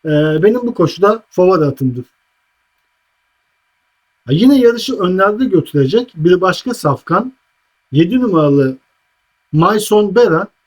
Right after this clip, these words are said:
üç hafta önce Salih Çelik ile çıktığı yarışından son iki yüzde Lupalius'a geçilip koşuyu ikinci bitirirken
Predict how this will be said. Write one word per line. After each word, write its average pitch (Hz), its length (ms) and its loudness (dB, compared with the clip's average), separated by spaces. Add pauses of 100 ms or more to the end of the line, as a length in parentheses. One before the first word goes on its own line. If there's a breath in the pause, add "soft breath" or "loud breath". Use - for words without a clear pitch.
(400)
üç 262 200 0
hafta 170 320 -2
önce 151 220 0
Salih 185 400 -2
Çelik 208 320 -4
ile 139 180 0
çıktığı - 320 -6
yarışından 170 680 0 (460)
son 208 280 0
iki 220 240 0
yüzde 175 440 0 (520)
Lupalius'a 180 640 0
geçilip 170 480 -2 (260)
koşuyu 165 340 0
ikinci 170 380 -2
bitirirken 208 600 -4